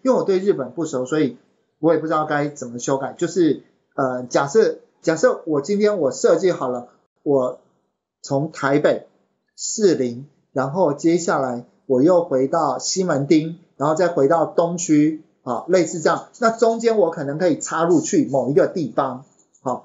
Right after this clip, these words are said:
类似这样的意思。或者是我把中间的西门町，西门町再换掉，换成，例如说直接到台北火车站那个楼，楼上去买伴手礼，类似这样子的一个编排，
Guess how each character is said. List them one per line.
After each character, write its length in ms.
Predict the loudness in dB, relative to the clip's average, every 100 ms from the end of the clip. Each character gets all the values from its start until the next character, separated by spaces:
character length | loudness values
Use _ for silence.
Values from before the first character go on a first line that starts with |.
| _ 2
类 160 | 2
似 160 | 0 -4
这 100 | -2
样 160 | -2
的 60 | -4
意 100 | -4
思。 280 | -4 -6 -8 _ 2
或 140 | 2
者 80 | 2
是 180 | -4 0
我 160 | 2
把 320 | 0 -4 -6 _
中 220 | 0 0
间 140 | 0 -4
的 60 |
西 260 | -4 -4 -2
门 240 | 0 0
町， 260 | 0 0 -2
西 200 | -8 -2
门 220 | 0 0 -2
町 160 | -2
再 160 | 0 -2
换 420 | -2 -2 0 0
掉， 320 | -2 -2 -4 _ _
换 180 | -2 0
成， 300 | -2 -4 -6 _ _ _
例 120 | 2
如 120 | 4
说 200 | 2 -2
直 160 | -2 0
接 140 | 0
到 180 | 2 0
台 180 | -2 0
北 100 | 0
火 200 | 0 -4
车 180 | -2 0
站 300 | 0 -4 -12 _ _
那 140 | -4
个 120 | -2 0
楼， 280 | 0 0 0
楼 220 | 2 2
上 320 | 2 -4 -4 -6
去 160 | -2
买 240 | -2 -4 -2
伴 240 | -2 -2
手 220 | -2 -4
礼， 120 | -4 -4 2
类 140 | 2
似 220 | 2 -8
这 120 | 0 0
样 220 | 0 -6
子 180 | -10 -10
的 200 | -10 -10
一 120 | -4
个 380 | 0 0 -2 -12 _ -2
编 240 | 0 0
排， 240 | -4 -12